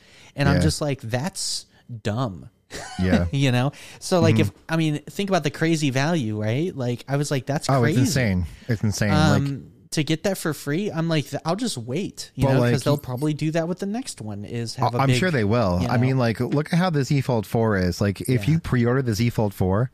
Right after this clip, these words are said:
Speaker 2: you're getting the best deal you're ever gonna get on it.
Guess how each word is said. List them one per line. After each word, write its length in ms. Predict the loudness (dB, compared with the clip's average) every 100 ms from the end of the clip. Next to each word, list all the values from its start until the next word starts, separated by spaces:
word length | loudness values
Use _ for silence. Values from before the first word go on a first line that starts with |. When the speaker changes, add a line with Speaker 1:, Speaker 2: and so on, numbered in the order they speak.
| _ _ _ _ 0
Speaker 2:
you're 240 | 2 2 -2 -2
getting 280 | 0 2 2
the 80 | 2
best 320 | 0 0 0
deal 220 | 0 2
you're 160 | 2 0
ever 160 | 0
gonna 160 | 0 0
get 180 | -2 -4
on 180 | -4
it. 100 | -6